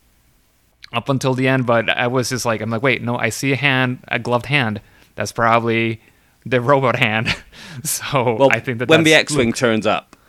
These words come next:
Speaker 2: when,
Speaker 1: Yeah.
Speaker 2: when you first see the X-Wing turn up, my first thought was, "No,
Speaker 1: <laughs>
Speaker 2: they're, they're, they're not. They, they can't. Surely they're not gonna do that." There's
Speaker 1: Yeah.
Speaker 2: gonna be another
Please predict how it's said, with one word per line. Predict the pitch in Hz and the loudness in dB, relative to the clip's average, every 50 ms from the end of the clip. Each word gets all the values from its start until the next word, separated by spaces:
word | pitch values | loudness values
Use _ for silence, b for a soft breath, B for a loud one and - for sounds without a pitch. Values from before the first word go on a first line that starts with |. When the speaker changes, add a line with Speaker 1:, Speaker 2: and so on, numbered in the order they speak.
| b b | b b
Speaker 2:
when, | b - 214 | b 2 2
Speaker 1:
Yeah. | 185 120 98 | 4 4 2
Speaker 2:
when | 95 110 | 2 -2
you | 107 | -4
first | - - 143 131 120 - | -6 -4 -2 -2 -2 -2
see | - 120 | -4 -6
the | 104 107 104 | -4 -2 -2
X-Wing | 95 - - 104 98 92 | -4 -4 -6 -8 -8 -8
turn | - 98 92 90 | -8 -8 -8 -6
up, | 87 85 - - - - b b b b b b b b b b b _ _ _ - | -6 -8 -10 -12 -16 -20 b b b b b b b b b b b _ _ _ -6
my | 117 120 113 | -4 -2 -2
first | - - 147 135 123 - - | -2 0 0 0 0 -2 -4
thought | - 107 95 - | -6 -6 -6 -6
was, | 78 85 82 - 85 | -8 -12 -14 -14 -14
"No, | 82 78 71 65 55 - _ _ _ _ _ | -14 -12 -12 -12 -14 -16 _ _ _ _ _
Speaker 1:
<laughs> | - - _ _ - 139 - - - | -20 -20 _ _ -2 -2 -2 -2 -2
Speaker 2:
they're, | - 117 95 78 - - - _ - | -4 -4 -2 -4 -6 -8 -12 _ 0
they're, | 120 113 107 | 0 0 0
they're | - - - 110 95 85 | 0 -4 -4 -4 -4 -4
not. | 85 76 64 - - _ | -6 -10 -12 -12 -6 _
They, | 120 120 101 - - | -2 -2 -2 -2 -4
they | - 117 98 | -6 -6 -6
can't. | - - - 82 73 69 - - - | -6 -8 -12 -12 -12 -12 -14 -14 -14
Surely | - - - - 147 131 113 110 95 90 82 | -10 -8 -4 0 2 2 2 0 -2 -4 -6
they're | 73 - 87 82 | -10 -10 -10 -10
not | 87 90 92 98 95 87 82 - - _ _ _ _ _ _ | -8 -6 -6 -4 -4 -4 -6 -8 -12 _ _ _ _ _ _
gonna | - 90 82 82 80 | -12 -10 -10 -10 -12
do | - 85 80 76 | -12 -14 -14 -12
that." | 69 71 69 65 - - - - | -12 -12 -12 -12 -14 -16 -14 -10
There's | - 117 113 110 | -6 -2 -2 -2
Speaker 1:
Yeah. | 104 | 0
Speaker 2:
gonna | 113 110 98 | -2 -2 -2
be | 101 107 | -2 -2
another | 110 123 139 139 131 120 113 113 107 | -2 0 2 2 2 2 0 -2 -2